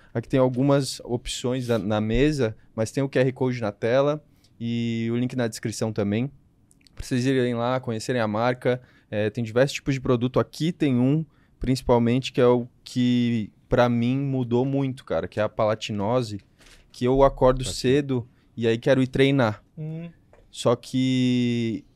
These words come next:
Speaker 1: daí eu vou lá, faço um ovo, um café da manhã e vou treinar direto, eu não fico com força, porque até digerir o pão,
Speaker 2: Ah, tem
Speaker 1: ah,
Speaker 2: esse
Speaker 1: o ovo,
Speaker 2: detalhezinho.
Speaker 1: essas
Speaker 2: Boa,
Speaker 1: coisas,
Speaker 2: boa.
Speaker 1: eu ainda não, não, meu corpo ainda não conseguiu pegar os nutrientes disso. Aí o, o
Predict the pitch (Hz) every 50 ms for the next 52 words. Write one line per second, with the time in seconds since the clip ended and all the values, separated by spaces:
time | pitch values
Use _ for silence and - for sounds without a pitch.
0 | _ - - 131 131 139 131 139 131 131 135 156 151 - 156 143 139 - 139 123
1 | 127 143 170 170 151 143 131 - 147 135 - 151 143 143 139 139 135 143 147 143
2 | 151 143 147 147 139 139 135 139 135 131 123 123 127 139 143 - 160 151 151 139
3 | - 175 147 - 165 147 - - 170 156 - - 131 123 - 127 120 - - 139
4 | 139 147 147 151 143 147 139 131 123 127 127 123 113 - - - 131 131 131 131
5 | 127 123 120 117 117 120 127 131 135 139 143 143 143 113 113 113 110 113 113 117
6 | 120 123 123 123 131 131 127 123 120 120 120 123 123 120 120 104 110 131 151 139
7 | 135 147 156 151 151 151 123 139 135 131 135 139 139 139 135 139 139 113 127 131
8 | 131 131 127 127 127 127 127 - 143 139 - 139 135 135 135 135 135 127 - 135
9 | 127 - 127 139 147 - 151 139 127 123 123 123 127 123 120 - 123 113 113 110
10 | - - 107 101 92 - - _ _ _ _ _ _ _ _ - 107 110 117 127
11 | 135 139 135 131 127 120 117 110 110 107 - 113